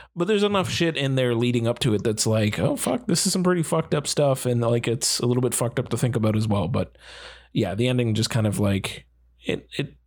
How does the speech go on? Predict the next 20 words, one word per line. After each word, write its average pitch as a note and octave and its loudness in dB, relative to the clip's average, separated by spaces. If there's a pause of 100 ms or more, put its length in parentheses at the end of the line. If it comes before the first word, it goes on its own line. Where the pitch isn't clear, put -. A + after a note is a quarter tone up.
it - -6
just - -2
kind E3 -2
of C3 0
ended C3+ 0
with A#2+ 0
a A#2+ 2
whimper, B2+ 2
and D3 0
I A2+ 0
kind A#2 2
of G#2 2
wish G#2 2
it G2 0
ended F#2+ -2
with - -6 (220)
not F#2 0
a - 2
whimper. - -2 (800)
Um, F#2+ -2